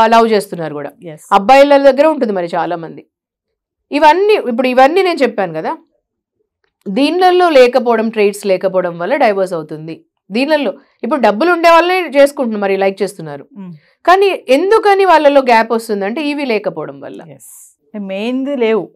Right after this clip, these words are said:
Speaker 1: యా.
Speaker 2: ఇది డబ్బు అనేది
Speaker 1: So
Speaker 2: just
Speaker 1: డబ్బులు మరి ఉంది కదా వాళ్ళ దగ్గర, మరి
Speaker 2: మ్మ్.
Speaker 1: డబ్బులు ఉన్నా కూడా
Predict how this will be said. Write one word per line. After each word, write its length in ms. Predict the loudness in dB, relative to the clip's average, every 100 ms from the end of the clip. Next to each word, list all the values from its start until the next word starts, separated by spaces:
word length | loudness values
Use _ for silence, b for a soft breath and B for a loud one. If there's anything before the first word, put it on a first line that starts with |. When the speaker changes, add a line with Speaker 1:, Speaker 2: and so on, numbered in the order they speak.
| -6
Speaker 1:
యా. 160 | -4 -4
Speaker 2:
ఇది 200 | -4 -6
డబ్బు 320 | -6 -8 -4
అనేది 260 | -4 -4 -4
Speaker 1:
So 60 |
Speaker 2:
just 100 | 2
Speaker 1:
డబ్బులు 220 | 2 4 4
మరి 160 | 2 2
ఉంది 200 | -2 0
కదా 180 | 2 4
వాళ్ళ 160 | 4 2
దగ్గర, 220 | 0 -2
మరి 160 | -2 -2
Speaker 2:
మ్మ్. 80 |
Speaker 1:
డబ్బులు 240 | -2 0 -2
ఉన్నా 220 | 0 0 2
కూడా 220 | 4